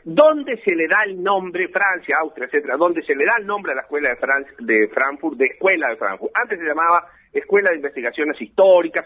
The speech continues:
incluso escuela neomarxista de investigaciones históricas. O sea, ellos no negaban en ningún momento que lo que querían era instalar el marxismo.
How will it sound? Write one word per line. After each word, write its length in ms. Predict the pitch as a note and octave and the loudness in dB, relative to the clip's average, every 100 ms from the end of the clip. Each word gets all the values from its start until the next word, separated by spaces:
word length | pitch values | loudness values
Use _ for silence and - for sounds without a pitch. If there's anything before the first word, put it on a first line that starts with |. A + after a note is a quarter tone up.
| - | 0
incluso 400 | G#3 A#3 D#4 A3+ | 2 4 4 4
escuela 400 | - A#3 C4 A3 | 2 2 2 0
neomarxista 840 | F3+ D3+ C3 A#2+ - B3+ A3 D#3+ | -2 -4 -6 -8 -6 -8 -2 -2
de 80 | B2 | -2
investigaciones 680 | G#2+ A2 G#2+ G#2+ B2+ C3+ A2+ | -4 -6 -4 -4 0 -2 -2
históricas. 420 | F#2+ F3+ G#3+ - | 0 4 4 2
O 20 | G2 | -4
sea, 140 | F2+ - - | -4 -6 -2
ellos 240 | F3 F#3 D3+ | 0 2 4
no 260 | G3 A#3+ | 4 2
negaban 400 | D3+ A#2+ E3 F3+ C#3 | 0 -2 -2 -2 -6
en 40 | |
ningún 140 | B2+ E3 | -8 -6
momento 340 | C#3+ G#3+ A3 | -4 -4 -4
que 80 | C#3+ | -6
lo 100 | A2+ | -4
que 120 | A2+ | -4
querían 340 | A2 D#3 F3 | -6 -4 -4
era 140 | C3+ C3+ | -2 -4
instalar 340 | B2+ G#2+ C3 | -4 0 0
el 60 | B2 | 0
marxismo. 520 | G#2 G2+ G2+ F2+ E2+ | -6 -6 -10 -8 -16